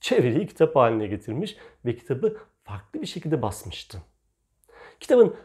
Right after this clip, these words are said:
her yerinde farklı yazarlardan alıntılar, kenar notları ve okuyanın başka notlar yazması için boşluklar bırakılmıştı. Yüz yirmi, yirmi altı sayfalık incecik bir kitaptı bu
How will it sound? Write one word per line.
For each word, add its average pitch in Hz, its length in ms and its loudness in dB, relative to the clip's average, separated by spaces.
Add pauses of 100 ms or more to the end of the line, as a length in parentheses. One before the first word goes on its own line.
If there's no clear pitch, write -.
her 214 280 0
yerinde 135 600 0 (300)
farklı 131 320 -6
yazarlardan 131 520 0
alıntılar, 113 600 -2 (240)
kenar 135 420 0
notları 113 580 -2 (240)
ve 170 200 4 (160)
okuyanın 196 440 2
başka 117 320 -6
notlar 151 320 2
yazması 127 440 -2
için 220 200 -8 (300)
boşluklar 120 640 -2
bırakılmıştı. 98 680 -10 (1120)
Yüz 220 200 2
yirmi, 202 180 4 (200)
yirmi 196 380 0
altı 175 220 2
sayfalık 131 400 -2
incecik 123 340 0
bir - 40 -20
kitaptı 127 480 0
bu 101 240 -8